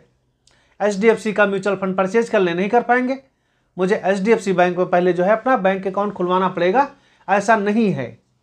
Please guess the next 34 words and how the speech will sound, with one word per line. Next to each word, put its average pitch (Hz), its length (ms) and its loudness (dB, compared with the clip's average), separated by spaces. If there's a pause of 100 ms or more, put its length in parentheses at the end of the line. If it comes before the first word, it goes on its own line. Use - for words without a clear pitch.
(520)
आपका 269 340 4
किसी 285 400 -4
भी 285 120 0
बैंक 247 340 0
में 233 120 0
अकाउंट 214 320 -2
है, 120 280 -4 (840)
आप 240 340 4
उसके 269 320 0
द्वारा 226 260 6
अपना 202 240 0
परचेज 226 460 -2
कर 160 160 -4
सकते - 360 -14
हैं। 113 180 -20 (1200)
कोई 247 200 6
भी 277 180 2
स्कीम 262 280 -2
ले 247 120 4
सकते 247 260 -2
हैं 233 60 0
म्यूचुअल 220 300 -2
फंड 214 220 -4
कंपनी 196 380 -4
की। 127 240 -8 (520)
आज 233 240 4
के 247 80 -6
समय 233 260 0
में 247 120 0
चवालीस 214 440 0
पैंतालीस 214 520 -2
एएमसीज 202 440 -2
अपने 190 240 -4
यहाँ 247 280 -4